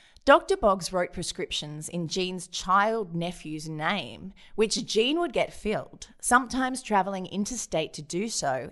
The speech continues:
in an effort to avoid detection. Gene was no stranger to scamming.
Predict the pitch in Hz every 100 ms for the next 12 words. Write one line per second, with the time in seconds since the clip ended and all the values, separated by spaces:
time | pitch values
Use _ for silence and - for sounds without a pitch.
0 | - 262 302 - 185 208 - - 240 196
1 | 156 147 156 147 220 - - 139 123 -
2 | _ - - - - - - - - 349
3 | 403 415 311 196 190 196 226 294 - -
4 | 220 240 233 240 247 - - 156 151 120
5 | 92 156